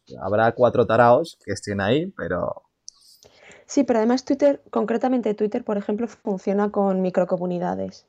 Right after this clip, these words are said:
Speaker 1: Mm.
Speaker 2: Tú sigues a las personas de tu, de
Speaker 1: De,
Speaker 2: lo que a ti te interese,
Speaker 1: de
Speaker 2: al
Speaker 1: tu
Speaker 2: final.
Speaker 1: burbujita.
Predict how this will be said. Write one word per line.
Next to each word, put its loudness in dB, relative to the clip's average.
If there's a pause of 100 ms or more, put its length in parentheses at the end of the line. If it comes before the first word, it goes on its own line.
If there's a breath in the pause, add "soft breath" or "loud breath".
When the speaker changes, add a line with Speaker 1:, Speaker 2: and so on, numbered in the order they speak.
(100)
Speaker 1:
Mm. -6 (580 loud breath)
Speaker 2:
Tú 2
sigues 2
a 0
las -2
personas -6
de -2
tu, -4 (280)
de -2
Speaker 1:
De, 6
Speaker 2:
lo 4
que 0
a -2
ti -2
te -2
interese, -2
Speaker 1:
de 2
Speaker 2:
al 0
Speaker 1:
tu 0
Speaker 2:
final. 2
Speaker 1:
burbujita. -2